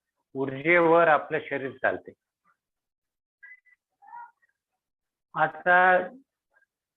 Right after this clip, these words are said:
सर्व पेशींना रक्तपुरवठा केला जातो, त्याच प्रकारे हृदय चालण्यासाठी सुद्धा हृदयाला रक्तवाहिन्याद्वारे रक्तपुरवठा केला जातो.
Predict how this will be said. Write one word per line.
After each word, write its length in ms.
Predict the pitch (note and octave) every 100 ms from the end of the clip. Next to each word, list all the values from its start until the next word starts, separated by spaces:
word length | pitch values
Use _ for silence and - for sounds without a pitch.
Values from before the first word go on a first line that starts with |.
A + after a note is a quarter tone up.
| _ _
सर्व 340 | D#3 D#3 E3 G3+
पेशींना 680 | G3+ D#3+ D3+ F3+ E3+ E3 A2 - _ _ _ _ _ _ _ -
रक्तपुरवठा 760 | C3 - F3+ F3+ D#3 D#3 D#3 D#3
केला 280 | - C3+
जातो, 300 | A2+ G#2+ - G#2 _ _ _ _ -
त्याच 300 | D#3 F#3 -
प्रकारे 500 | D#3 - D3 B2+ - _ _ _ _ -
हृदय 560 | B2 C3 C3+ E3+ F#3 G3
चालण्यासाठी 1000 | G3 D3 C3+ C3+ D3+ E3 - D#3+ - E3+
सुद्धा 540 | - B2 - B2+ C3 - _ _ -
हृदयाला 720 | B2 B2 E3+ C#3 B2+ B2+ C3+ - _ - - -
रक्तवाहिन्याद्वारे 1300 | D3 D3+ - F3 D3 C#3 C3+ B2 A#2+ A#2 B2+ C#3 C3+
रक्तपुरवठा 840 | A#2+ G#2 C#3+ - A#2+ A2+ A#2 C3
केला 380 | C3+ - G2+ A2+
जातो. 600 | A#2 A2 - - B2 -